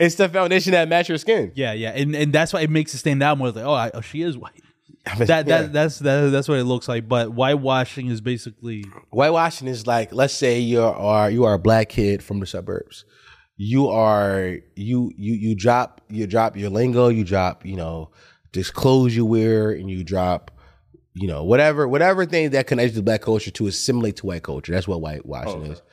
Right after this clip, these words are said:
Speaker 3: Cool.
Speaker 1: It's being assimilated to what white culture is wherever you're from,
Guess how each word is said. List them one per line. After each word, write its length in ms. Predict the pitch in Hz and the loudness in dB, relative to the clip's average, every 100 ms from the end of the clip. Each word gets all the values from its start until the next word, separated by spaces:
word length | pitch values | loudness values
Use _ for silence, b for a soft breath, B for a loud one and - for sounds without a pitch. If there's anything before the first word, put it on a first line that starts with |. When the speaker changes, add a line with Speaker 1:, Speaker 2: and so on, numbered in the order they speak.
| B | B
Speaker 3:
Cool. 140 | 110 - | -14 -4
Speaker 1:
It's 180 | 113 | -4
being 240 | 98 120 110 | 0 0 2
assimilated 720 | 98 - 139 131 131 123 110 | 0 2 2 4 4 2 -2
to 120 | - 107 | -2 0
what 280 | 101 101 92 | 4 4 2
white 200 | 104 101 | -2 0
culture 380 | 110 98 98 | 0 0 0
is 200 | 92 87 | 0 0
wherever 320 | 85 95 92 87 | -2 -2 -2 -2
you're 140 | 82 | -6
from, 300 | - 80 | -6 -10